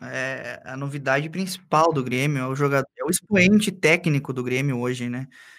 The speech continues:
É, é quem o, é quem pode resolver o Grenal. E, Jean, né, é, como já, já colocamos nossas opiniões a respeito da vantagem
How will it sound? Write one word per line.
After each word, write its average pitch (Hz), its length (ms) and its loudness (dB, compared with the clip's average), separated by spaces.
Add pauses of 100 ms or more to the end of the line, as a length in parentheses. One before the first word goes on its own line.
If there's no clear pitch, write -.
(160)
É, - 760 -10
é 131 160 -8
quem 135 320 0
o, 175 140 4
é 135 180 6
quem 202 320 2 (260)
pode 196 280 4
resolver 220 480 6
o 214 60 4
Grenal. 196 460 4 (420)
E, 214 100 2
Jean, 220 500 4 (260)
né, 156 340 -8 (100)
é, 139 640 -10 (500)
como 151 180 -2
já, 147 220 2
já 143 140 0
colocamos 151 400 0
nossas 156 260 0
opiniões 151 520 2
a 147 40 2
respeito 147 380 0
da 147 120 2
vantagem 147 720 2